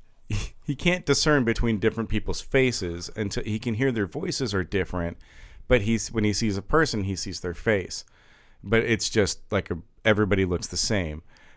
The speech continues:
So when he sees, whenever he sees you around your building, he's not actually seeing you. He's, you need to actually go,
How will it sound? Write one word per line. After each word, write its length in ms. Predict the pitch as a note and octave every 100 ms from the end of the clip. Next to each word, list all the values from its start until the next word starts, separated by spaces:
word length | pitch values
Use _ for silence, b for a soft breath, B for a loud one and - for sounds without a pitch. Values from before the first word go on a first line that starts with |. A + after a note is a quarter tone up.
| b
So 640 | - E3 D#3 A2 F2+ E2+ b b b b b -
when 220 | A2 A#2+
he 160 | A#2 A2+
sees, 520 | - E3 E3+ C3+ -
whenever 440 | A#2+ A#2+ B2+ B2
he 180 | B2 A2
sees 440 | - - F#3 D3+ G#2+
you 500 | G2 F2+ F2+ F#2+ -
around 360 | A2 A2 G#2 F#2+
your 120 | F#2+
building, 640 | - D#3 C3 G2+ F2+ F#2 b b b
he's 340 | - - D#3+ C#3
not 180 | E3 D3+
actually 360 | C3+ - G#2+
seeing 500 | - - C#3 A2 G2
you. 520 | F#2 G#2+ A2+ F#2 F2
He's, 400 | F2 - A#2 G#2+ - -
you 360 | A2 A2+ C#3
need 200 | D#3+ C#3
to 120 | A#2+
actually 380 | A#2 G#2+ - G#2
go, 240 | F#2 G2